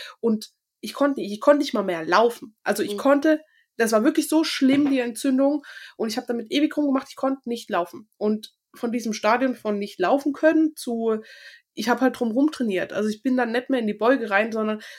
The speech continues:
Speaker 1: zum Beispiel so einbeinig Beinpresse, das ging, obwohl es an sich ja vom Bewegungsmuster ähnlich ist, ja, so, wenn nicht sogar gleich so. Und da halt geguckt, dass ich den Schmerz rumtrainiere und jetzt ist wieder alles super so, ja. Oh.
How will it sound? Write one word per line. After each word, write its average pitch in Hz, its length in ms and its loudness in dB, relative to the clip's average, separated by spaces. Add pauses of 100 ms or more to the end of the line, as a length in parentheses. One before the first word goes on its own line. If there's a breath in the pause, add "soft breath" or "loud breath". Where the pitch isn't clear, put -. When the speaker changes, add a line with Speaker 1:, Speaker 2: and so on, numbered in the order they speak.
Speaker 1:
zum 226 120 -4
Beispiel 220 320 0
so 214 120 -2
einbeinig 226 440 0
Beinpresse, 214 500 -2
das 196 220 -4
ging, 277 180 2
obwohl 202 300 0
es 240 80 -4
an 208 160 -2
sich 233 140 -6
ja 208 180 2 (300)
vom 214 180 -4
Bewegungsmuster 214 640 -4
ähnlich 262 320 2
ist, - 180 -12
ja, 208 200 0
so, 214 320 -4 (100)
wenn 208 100 -8
nicht 196 120 -6
sogar 185 160 -2
gleich 214 320 0
so. - 220 -10 (400 loud breath)
Und 202 440 0
da 202 140 0
halt 208 160 0
geguckt, 214 300 -8
dass 208 80 0
ich 202 80 -10
den 180 100 -2
Schmerz 208 380 -2
rumtrainiere 233 600 2 (440 loud breath)
und 202 400 2 (760)
jetzt 220 220 -6
ist 233 160 -2
wieder 208 180 0
alles 202 240 -2
super 226 300 -4
so, 185 240 -10 (240)
ja. 214 240 -2 (260)
Oh. 214 200 -4